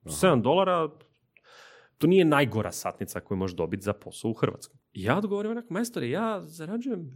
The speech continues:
Speaker 2: višestruko više. Č-, šta je ovo? Otkud?" Znaš, ako si kontaktirao mene, znaš, upiši u Google, bog te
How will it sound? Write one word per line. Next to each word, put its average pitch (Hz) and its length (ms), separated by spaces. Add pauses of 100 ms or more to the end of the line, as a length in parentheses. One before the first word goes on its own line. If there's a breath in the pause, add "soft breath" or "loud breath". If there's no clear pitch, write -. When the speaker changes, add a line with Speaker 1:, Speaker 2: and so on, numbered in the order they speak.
(220)
Speaker 2:
višestruko - 840
više. - 460 (360)
Č-, - 200 (120)
šta - 420
je 120 80
ovo? - 380
Otkud?" - 440 (100)
Znaš, - 360 (200)
ako - 280
si 120 120
kontaktirao 139 560
mene, 135 360
znaš, 123 220
upiši - 360
u 107 60
Google, 107 400
bog 104 240
te 98 280